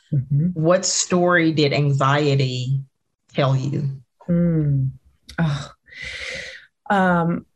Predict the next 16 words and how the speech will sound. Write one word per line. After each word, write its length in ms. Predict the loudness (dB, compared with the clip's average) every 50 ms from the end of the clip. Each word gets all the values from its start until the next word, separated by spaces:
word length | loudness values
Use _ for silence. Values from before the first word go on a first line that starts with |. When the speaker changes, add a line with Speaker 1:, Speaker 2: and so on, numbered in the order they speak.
| _ _ _
Speaker 1:
you 140 | -2 0 2
know, 180 | 2 2 0 0
it's 260 | -2 -2 -4 -4 -2
such 220 | 0 0 0 2
a 80 | 0 0
great 380 | 0 0 0 0 0 0 -2 -6
question. 800 | -4 0 0 0 2 0 -2 -2 0 0 2 2 2 2 0
And 800 | 0 0 0 0 2 2 2 2 2 2 0 -2 -2 -6 -8 -4 -2
I 100 | -2 -2
think 300 | 0 2 0 0 2 2
that 200 | 2 0 2 0
the 80 | -2 -2
story 580 | -2 -2 -2 0 2 2 2 2 2 0 2
that 180 | 2 2 2 2
anxiety 1040 | 2 2 2 2 0 0 0 0 2 2 2 2 0 0 0 0 0 0 0 -2 -4 -4
has 340 | -4 -2 -2 -2 -2 -4